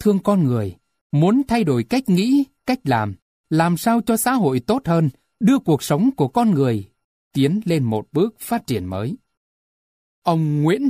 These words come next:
Trường Tộ, thuở còn bé thơ, đã bỏ thời gian đi dọc con đê sông Hồng suốt hai ba ngày để quan sát, để ước lượng những đống cát trong lòng sông cao hơn mặt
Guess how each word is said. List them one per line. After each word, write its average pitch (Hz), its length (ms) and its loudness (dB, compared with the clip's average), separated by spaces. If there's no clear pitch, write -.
Trường 120 200 -2
Tộ, 127 340 -6
thuở 143 380 2
còn 160 240 0
bé 156 160 0
thơ, 156 320 -2
đã 180 320 -4
bỏ 151 280 -2
thời 160 260 -2
gian 220 400 0
đi 170 320 -2
dọc 131 300 -4
con 165 180 -2
đê 160 160 0
sông 160 280 -4
Hồng 113 280 -4
suốt 196 280 -4
hai 190 220 -4
ba 185 140 0
ngày 117 340 -4
để 135 300 0
quan 202 200 2
sát, 240 300 -2
để 143 240 2
ước 277 300 -4
lượng 151 340 -2
những 170 220 0
đống 170 180 0
cát 254 240 -4
trong 233 180 -2
lòng 120 220 -2
sông 190 340 -2
cao 156 300 -2
hơn 160 200 -2
mặt 117 180 -2